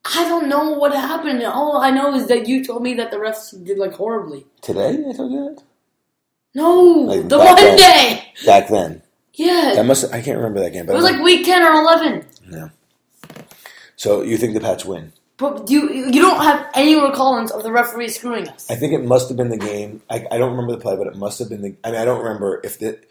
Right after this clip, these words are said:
Speaker 2: remember the game where Edelman caught the pass? And
Speaker 1: I don't know. I wasn't awake.
Speaker 2: Okay. I think that must have been the game.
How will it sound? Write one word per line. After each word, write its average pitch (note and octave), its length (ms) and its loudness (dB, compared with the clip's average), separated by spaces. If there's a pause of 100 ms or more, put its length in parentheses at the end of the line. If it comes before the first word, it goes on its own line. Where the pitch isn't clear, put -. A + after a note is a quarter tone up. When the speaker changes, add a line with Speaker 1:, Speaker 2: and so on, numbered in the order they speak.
(300)
Speaker 2:
remember B2+ 160 -6
the B2 100 -4
game A#2 200 -6
where G#2 140 -8
Edelman G#2 480 -8
caught - 240 -6
the A2+ 80 -16
pass? - 680 -10 (260)
And - 100 -4
Speaker 1:
I G#4+ 140 6
don't A4+ 220 8
know. G#4 100 8
I G#4 300 8
wasn't G4+ 420 6
awake. G#4 720 2 (220)
Speaker 2:
Okay. - 300 -10 (800)
I - 60 -16
think F#2+ 140 -8
that F#2 100 -4
must D#2+ 160 -8
have D#2+ 80 -14
been C2+ 100 -16
the C2 120 -16
game. B1 200 -18